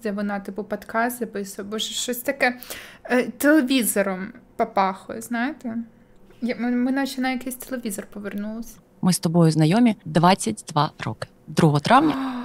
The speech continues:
Speaker 1: <gasps> Двадцять два роки, боже, реально вони прожили про-, половину життя, це так довго. Ну, це круто, що вони змогли все-таки, але яка якість їх життя, оце питання, да?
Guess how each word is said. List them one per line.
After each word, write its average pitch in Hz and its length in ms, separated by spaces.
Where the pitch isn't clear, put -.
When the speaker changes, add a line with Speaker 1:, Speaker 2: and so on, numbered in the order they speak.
Speaker 1:
<gasps> - 80
Двадцять 247 540
два 294 180
роки, 262 280
боже, 220 800
реально 247 360
вони 214 140
прожили 214 420
про-, 214 300
половину 220 520
життя, 214 480
це - 220
так 202 180
довго. 214 800
Ну, 233 100
це 247 140
круто, 427 340
що 453 160
вони 247 260
змогли 220 400
все-таки, 202 480
але 214 340
яка 214 320
якість 233 640
їх 196 160
життя, 196 380
оце 196 240
питання, 196 540
да? 220 180